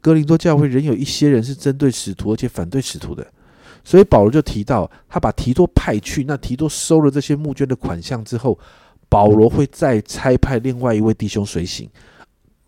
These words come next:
保罗没有说这位弟兄是谁，但是保罗说这位弟兄是众教会所称赞的，也就是他的人品是没有问题的。而这两位呢，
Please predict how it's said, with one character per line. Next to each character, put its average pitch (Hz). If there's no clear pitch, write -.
保 117
罗 165
没 254
有 147
说 151
这 147
位 139
弟 135
兄 123
是 123
谁， -
但 117
是 117
保 92
罗 101
说 127
这 135
位 131
弟 120
兄 120
是 123
众 117
教 107
会 104
所 85
称 101
赞 95
的， 64
也 85
就 120
是 120
他 123
的 110
人 110
品 -
是 -
没 95
有 87
问 90
题 -
的。 50
而 123
这 196
两 107
位 147
呢， 117